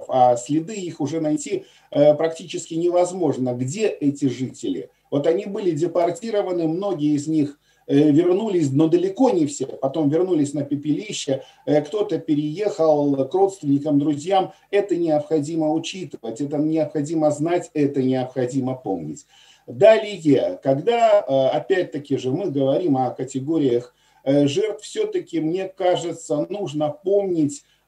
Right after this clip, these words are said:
о трагической судьбе, э, человека без ружья.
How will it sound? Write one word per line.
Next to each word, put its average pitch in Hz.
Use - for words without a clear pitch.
о 151
трагической 170
судьбе, 143
э, 147
человека 170
без 156
ружья. 143